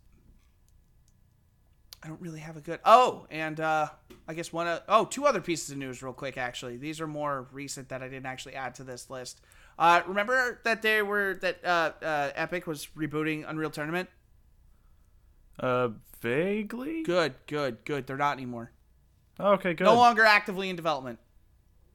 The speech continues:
Speaker 2: Sweet. Okay. Well, that's, that's done.
Speaker 1: You remember Counter-Strike go? You remember C S go? Very popular game.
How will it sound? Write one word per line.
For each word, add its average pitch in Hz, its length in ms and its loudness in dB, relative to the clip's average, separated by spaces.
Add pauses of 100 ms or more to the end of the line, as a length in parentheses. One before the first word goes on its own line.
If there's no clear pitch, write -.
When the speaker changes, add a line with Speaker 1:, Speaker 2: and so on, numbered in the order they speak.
Speaker 2:
Sweet. 185 360 -2 (120)
Okay. 175 320 2 (100)
Well, 160 120 -6
that's, 160 240 -4
that's 147 220 -6
done. 104 300 -6 (540)
Speaker 1:
You 196 80 -6
remember 220 200 4
Counter-Strike 220 520 2
go? 208 400 6
You 180 60 -16
remember 180 220 -2
C 196 200 -6
S 185 100 -4
go? 180 200 4
Very 175 200 2
popular 175 440 0
game. 170 280 0